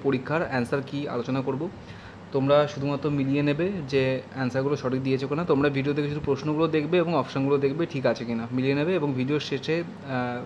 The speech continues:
তোমরা অবশ্যই কমেন্ট করে জানাবে যে তে-, তোমাদের কটা ঠিক হলো। তো চলো দেরি না করে শুরু করছি ভিডিও। তার আগে তোমরা আমাদের চ্যানেলটা যারা প্রথম দেখলে অবশ্যই চ্যানেলটাকে সাবস্ক্রাইব করে নেবে বিভিন্ন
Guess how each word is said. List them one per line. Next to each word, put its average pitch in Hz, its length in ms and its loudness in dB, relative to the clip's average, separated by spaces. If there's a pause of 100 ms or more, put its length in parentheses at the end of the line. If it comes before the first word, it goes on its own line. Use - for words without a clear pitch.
তোমরা 127 180 0
অবশ্যই 131 360 0
কমেন্ট 135 360 2
করে 120 180 2 (500)
জানাবে 135 340 4
যে 156 100 0
তে-, 139 280 0
তোমাদের 127 440 0
কটা 131 240 2
ঠিক 135 300 -6
হলো। 110 200 -2 (960)
তো 139 80 -2
চলো 135 180 2
দেরি 143 180 6
না 143 80 2
করে 147 180 2
শুরু 143 180 -4
করছি 139 260 -4
ভিডিও। 135 340 -2
তার 123 120 4
আগে 131 140 4
তোমরা 131 240 0
আমাদের 131 180 0
চ্যানেলটা 127 300 2
যারা 123 160 4
প্রথম 131 280 -2
দেখলে 160 240 4
অবশ্যই 131 360 4
চ্যানেলটাকে 131 440 -2
সাবস্ক্রাইব 127 480 -2
করে 143 120 2
নেবে 156 180 -4
বিভিন্ন 139 460 -2